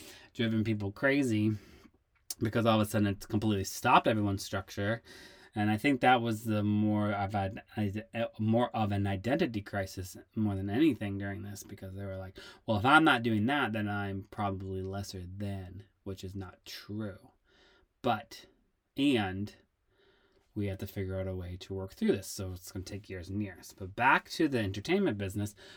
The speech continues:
So I was not very nice, but I would say dance is what probably grounded me more than anything. I don't like to be told what to do. I'm very much my own person.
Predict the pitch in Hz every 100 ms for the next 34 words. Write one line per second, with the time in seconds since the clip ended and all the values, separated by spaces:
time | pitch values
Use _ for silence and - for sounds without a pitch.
0 | - 123 123 135 131 143 160 165 156 135
1 | 123 123 - - 113 110 117 113 113 107
2 | 107 - 110 101 117 156 170 123 113 -
3 | - 113 110 110 - 113 107 104 104 98
4 | 104 101 117 135 156 165 165 165 165 185
5 | 139 107 104 104 107 110 123 - - -
6 | - - - 120 123 117 110 127 208 240
7 | - 214 - - 175 170 160 151 131 123
8 | 143 185 240 247 214 - - 113 110 104
9 | 117 143 147 147 - 123 120 113 - 127
10 | 143 170 170 185 190